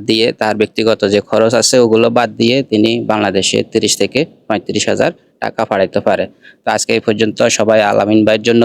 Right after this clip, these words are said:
দোয়া করবেন, এবং সবাই আমাদের, আমরা যারা প্রবাসী আছি মালদ্বীপ, সবাই আমাদের জন্য দোয়া করবেন। তো আজকে এই পর্যন্ত। আবার সবার কাছে অনুরোধ থাকবে, যদি আমাদের ভিডিওগুলা ভালো লেগে থাকে আপনাদের কাছে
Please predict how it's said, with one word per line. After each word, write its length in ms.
দোয়া 220
করবেন, 280
এবং 240
সবাই 240
আমাদের, 340
আমরা 220
যারা 220
প্রবাসী 420
আছি 220
মালদ্বীপ, 300
সবাই 260
আমাদের 260
জন্য 160
দোয়া 200
করবেন। 340
তো 40
আজকে 220
এই 80
পর্যন্ত। 360
আবার 220
সবার 280
কাছে 180
অনুরোধ 340
থাকবে, 220
যদি 140
আমাদের 320
ভিডিওগুলা 540
ভালো 220
লেগে 260
থাকে 260
আপনাদের 380
কাছে 220